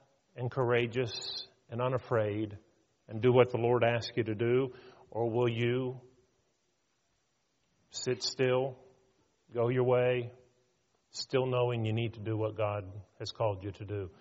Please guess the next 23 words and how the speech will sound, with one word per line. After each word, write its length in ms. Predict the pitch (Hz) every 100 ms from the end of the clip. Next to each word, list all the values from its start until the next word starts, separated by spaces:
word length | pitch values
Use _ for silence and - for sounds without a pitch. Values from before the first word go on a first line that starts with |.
| - - - _ -
Be 140 | 131 143
courageous 580 | - 135 139 123 120 -
this 220 | 123 -
morning. 340 | 127 120 113
Obey 200 | 110 123
the 80 | 113
gospel 500 | 107 107 104 - 110
if 80 | -
you 80 | 110
haven't. 400 | 117 110 120 113
If 140 | 104
you're 80 | 135
a 40 |
child 260 | - 143 131
of 80 | 120
God 180 | 127
already 400 | 120 120 135 143
and 80 | 127
there's 180 | 104 -
sin 160 | 151 139
in 80 |
your 140 | 131 120
life, 260 | 131 135